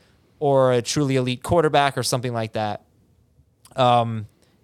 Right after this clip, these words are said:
instead of maybe building out running back and wide receiver depth.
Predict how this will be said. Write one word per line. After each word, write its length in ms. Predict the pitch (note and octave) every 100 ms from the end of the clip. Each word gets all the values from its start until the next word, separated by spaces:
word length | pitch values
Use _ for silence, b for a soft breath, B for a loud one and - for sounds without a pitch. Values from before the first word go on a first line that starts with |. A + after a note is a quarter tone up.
| _ -
instead 220 | - D3
of 60 | C3
maybe 200 | C3 B2
building 340 | C3+ C3+ B2+
out 160 | A#2+ B2
running 180 | B2
back 220 | B2 A#2 A#2+
and 80 |
wide 180 | A2 G#2+
receiver 320 | G#2+ - G#2
depth. 340 | F#2 E2 -